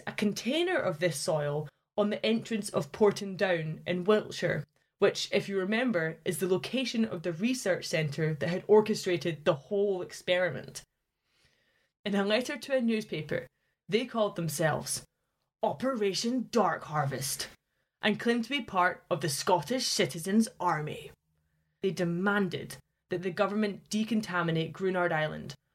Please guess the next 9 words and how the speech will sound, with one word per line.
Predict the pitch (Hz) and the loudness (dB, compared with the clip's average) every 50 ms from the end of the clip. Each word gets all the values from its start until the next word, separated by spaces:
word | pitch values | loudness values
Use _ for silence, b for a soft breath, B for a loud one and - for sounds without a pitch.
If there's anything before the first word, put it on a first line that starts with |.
| _ _ _ | _ _ _
or | 190 180 | -2 0
else | 180 170 165 - | 0 0 0 -2
they'd | - - 190 180 180 185 - | -2 2 4 4 4 4 0
keep | - 208 196 - | -4 -4 -4 -4
sending | - - 214 180 175 175 165 156 156 151 147 | -4 0 2 2 2 2 0 0 -2 -4 -4
packages | 139 - - 160 151 139 - 151 - 180 170 165 | -6 -2 0 0 0 0 -2 -2 2 2 2 2
of | - - 151 135 - - | 0 -2 -4 -4 0 0
deadly | 165 151 147 139 147 147 139 | 0 0 2 0 0 0 0
soil. | 139 - - 143 139 135 123 - 131 | 0 0 0 0 0 0 0 -2 -6